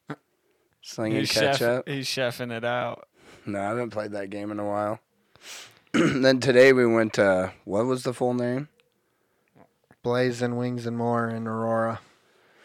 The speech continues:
Speaker 1: That was good. What do you, what do you like, what do you think about that style of boneless? Is, of all the, you know how the boneless vary, saucy nugs vary. There's a lot of different styles. Don't you think that was r-,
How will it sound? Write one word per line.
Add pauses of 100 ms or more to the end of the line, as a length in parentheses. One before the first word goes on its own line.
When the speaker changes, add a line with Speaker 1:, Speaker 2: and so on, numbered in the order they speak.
(680)
Speaker 1:
That
was
good.
What
do
you,
what
do
you
like,
what
do
you
think
about
that
style
of
boneless?
Is, (360)
of
all
the, (120)
you
know
how
the
boneless
vary,
saucy
nugs (340)
vary. (680)
There's
a
lot
of
different
styles. (420)
Don't
you
think
that
was
r-,